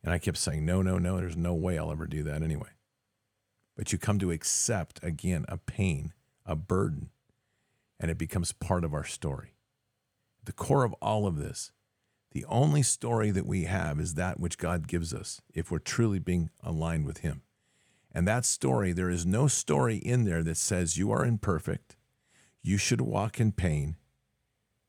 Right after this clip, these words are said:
you should suffer. We may have to suffer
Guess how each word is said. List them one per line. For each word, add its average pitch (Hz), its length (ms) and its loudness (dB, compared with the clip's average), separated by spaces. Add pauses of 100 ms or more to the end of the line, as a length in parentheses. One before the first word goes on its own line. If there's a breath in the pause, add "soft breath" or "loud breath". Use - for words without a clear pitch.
(1500)
you 85 140 0
should - 240 0
suffer. - 480 -2 (1700)
We 95 160 4
may 95 280 4
have 117 520 0
to - 140 0
suffer - 720 -2